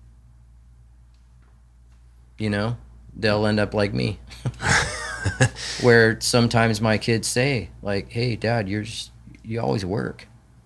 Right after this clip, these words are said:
Speaker 2: <laughs>
Speaker 1: you know, or, "Hey, Dad, you just, like, you're always so busy." And the last few years, I've put a lot more into that because I recognize that. But,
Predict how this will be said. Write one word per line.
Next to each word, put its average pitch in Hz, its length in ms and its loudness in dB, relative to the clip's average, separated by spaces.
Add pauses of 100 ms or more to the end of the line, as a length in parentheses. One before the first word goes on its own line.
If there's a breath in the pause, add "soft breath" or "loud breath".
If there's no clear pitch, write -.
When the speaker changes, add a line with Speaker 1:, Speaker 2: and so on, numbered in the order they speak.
(180)
Speaker 2:
<laughs> - 500 -10
Speaker 1:
you 113 100 -2
know, 117 180 2
or, 110 120 0
"Hey, 117 180 0
Dad, 120 360 0
you 110 140 -6
just, 110 240 -10
like, 95 180 -12
you're 101 100 -4
always 151 200 -2
so 110 140 -2
busy." 120 420 -6 (640 loud breath)
And 127 180 6
the 127 60 6
last 131 320 6
few 123 180 2
years, 110 340 2
I've 98 160 -2
put 113 140 2
a 101 60 4
lot 101 260 2
more 101 180 2
into 98 240 0
that 98 220 -2
because 101 240 -4
I 98 120 2
recognize 101 640 -2
that. 98 280 -2
But, 101 220 -6